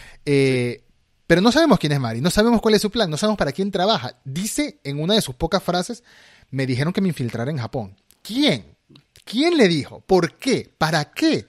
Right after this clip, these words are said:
Speaker 2: Claro.
Speaker 1: Que la tercera película
Speaker 2: ¿Qué?
Speaker 1: tampoco lo responde, por cierto.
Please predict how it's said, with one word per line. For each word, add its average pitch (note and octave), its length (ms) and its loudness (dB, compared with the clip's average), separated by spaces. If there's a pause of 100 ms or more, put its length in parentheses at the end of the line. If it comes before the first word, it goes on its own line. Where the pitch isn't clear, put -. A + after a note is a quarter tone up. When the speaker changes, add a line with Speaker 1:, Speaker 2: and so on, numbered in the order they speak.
(200)
Speaker 2:
Claro. G#3+ 200 -14 (160)
Speaker 1:
Que - 80 -8
la C4 80 -2
tercera D#4 340 2
película C4 360 2
Speaker 2:
¿Qué? - 80 -8
Speaker 1:
tampoco - 260 4
lo A#3 80 6
responde, E3+ 440 2
por D3 160 -2
cierto. G#3+ 440 4